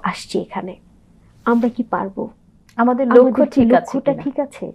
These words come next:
Speaker 1: আমাদের দিয়ে কি সম্ভব, না আমরা পিছনে চলে যাব, পিছন দিকে হাঁটবো, সামনে যাব না। তো "আমরা করব জয়", এই গানটা দিয়ে যদি আমরা শুরু করি, তাহলে আমাদের সেই জয়টা হবে, আজকে হোক বা দুই দিন পরে হোক বা বছর খানেক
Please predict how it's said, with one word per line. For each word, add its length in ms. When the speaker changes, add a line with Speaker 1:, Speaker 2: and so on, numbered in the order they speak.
Speaker 1:
আমাদের 420
দিয়ে 120
কি 120
সম্ভব, 560
না 80
আমরা 240
পিছনে 320
চলে 220
যাব, 320
পিছন 320
দিকে 180
হাঁটবো, 420
সামনে 380
যাব 260
না। 140
তো 80
"আমরা 340
করব 420
জয়", 440
এই 100
গানটা 400
দিয়ে 200
যদি 180
আমরা 180
শুরু 300
করি, 340
তাহলে 220
আমাদের 300
সেই 100
জয়টা 380
হবে, 340
আজকে 460
হোক 320
বা 180
দুই 160
দিন 160
পরে 260
হোক 320
বা 100
বছর 300
খানেক 320